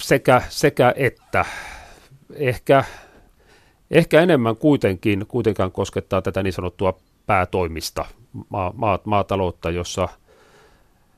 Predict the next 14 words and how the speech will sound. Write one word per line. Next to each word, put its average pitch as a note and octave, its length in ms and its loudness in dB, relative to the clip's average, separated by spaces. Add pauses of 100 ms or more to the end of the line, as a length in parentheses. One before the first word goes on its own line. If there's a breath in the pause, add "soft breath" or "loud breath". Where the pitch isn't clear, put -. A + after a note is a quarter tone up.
(100)
jossa G2 240 -4
tuota, G2 520 0
se G2 140 -8 (680)
perheen, G2 500 -2
perheen G2+ 360 -4
niinkö F#2+ 300 -2 (720 loud breath)
leipä A2+ 340 2
ja G2 160 0
ansiot F#2+ 500 -4
on, F#2 240 -6
on G2 160 -10
kiinni G2+ 240 -2
maataloudesta, F2+ 840 -2
niin F2 280 -4